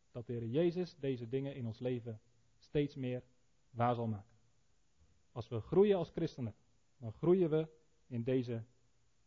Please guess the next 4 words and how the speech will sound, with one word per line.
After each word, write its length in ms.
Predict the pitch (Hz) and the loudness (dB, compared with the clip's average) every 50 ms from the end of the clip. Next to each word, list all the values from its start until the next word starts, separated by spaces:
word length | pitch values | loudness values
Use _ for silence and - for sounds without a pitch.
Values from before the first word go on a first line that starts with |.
| _ _ | _ _
kenmerken. 460 | - 151 143 135 127 120 110 - - _ _ _ _ _ _ _ _ _ _ _ _ _ _ _ _ _ _ _ _ _ _ _ | -2 0 2 2 2 0 -2 -4 -12 _ _ _ _ _ _ _ _ _ _ _ _ _ _ _ _ _ _ _ _ _ _ _
En 140 | - 120 117 | -6 -4 -2
als 140 | 117 110 - | -2 -2 -4
we 200 | 123 113 107 | -4 -4 -4